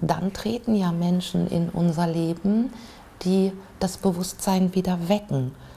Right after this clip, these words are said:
Also dieses Vergessen vom Gehirn durch den Geburtskanal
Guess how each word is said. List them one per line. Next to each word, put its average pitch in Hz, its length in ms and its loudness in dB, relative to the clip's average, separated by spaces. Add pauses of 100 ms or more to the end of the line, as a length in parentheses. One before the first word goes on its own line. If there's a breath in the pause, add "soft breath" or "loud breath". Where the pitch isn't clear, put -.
Also 156 240 2
dieses 143 460 -2 (300)
Vergessen 160 720 2
vom 170 260 0
Gehirn 175 340 4
durch 175 160 -2
den 151 160 0
Geburtskanal 151 880 0